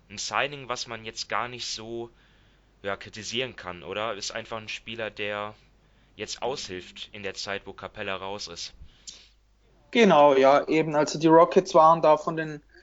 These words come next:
Speaker 2: großen Spielern her relativ dünn besetzt nach dem Ausfall von Capella. Da hat sich Faried angeboten, was absolut Sinn macht. Er dient als Anspielstation in Korbnähe, bietet vertikales Spacing, was gerade Harden das Spiel eben erleichtern sollte. Das war ja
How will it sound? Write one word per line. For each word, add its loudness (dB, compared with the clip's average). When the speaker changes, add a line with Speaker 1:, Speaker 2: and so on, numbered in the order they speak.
Speaker 2:
großen 4
Spielern 4
her 4
relativ 2
dünn 8
besetzt 6
nach 2
dem 4
Ausfall 6
von -4
Capella. 4
Da 6
hat 4
sich -12
Faried -4
angeboten, 0
was -4
absolut 0
Sinn 2
macht. 4
Er 4
dient 6
als 4
Anspielstation 2
in -6
Korbnähe, 8
bietet -6
vertikales 4
Spacing, 0
was -4
gerade 6
Harden 6
das -2
Spiel -6
eben -2
erleichtern 2
sollte. 0
Das -4
war 6
ja 0